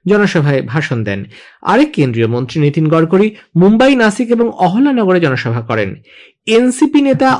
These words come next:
অজিত পাওয়ার পুনে, সাতারা এবং কোলাপুরে নির্বাচনী সমাবেশে যোগ দেন। অন্যদিকে কংগ্রেস সভাপতি মল্লিকার্জুন খাড়গে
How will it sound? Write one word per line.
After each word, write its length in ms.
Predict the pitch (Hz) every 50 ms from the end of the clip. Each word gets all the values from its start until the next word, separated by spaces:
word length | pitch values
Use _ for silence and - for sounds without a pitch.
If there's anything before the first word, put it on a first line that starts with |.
| - - - 180
অজিত 240 | 180 190 214 214 202 - _
পাওয়ার 300 | - 220 208 214 214 226 240 226 233 _
পুনে, 340 | _ 208 226 226 233 240 247 220 - - 202 196
সাতারা 420 | 190 - 202 190 - 208 208 214 214 226
এবং 220 | - 180 185 196 202 196 196
কোলাপুরে 480 | - 233 240 254 240 247 - 247 247 240
নির্বাচনী 500 | 220 185 165 151 156 151 147 160 160 160 151
সমাবেশে 440 | 165 165 160 160 165 175 170 185
যোগ 160 | 170 175 175 175
দেন। 180 | 185 202 208 220 - - - - - _
অন্যদিকে 400 | - 202 196 214 214 233 226 247 240
কংগ্রেস 360 | - 220 190 196 240 269 254
সভাপতি 380 | - 262 254 240 254 247 - 247
মল্লিকার্জুন 560 | 220 202 185 180 175 - 165 147 151 156 139 139
খাড়গে 360 | - 139 131 131 117 135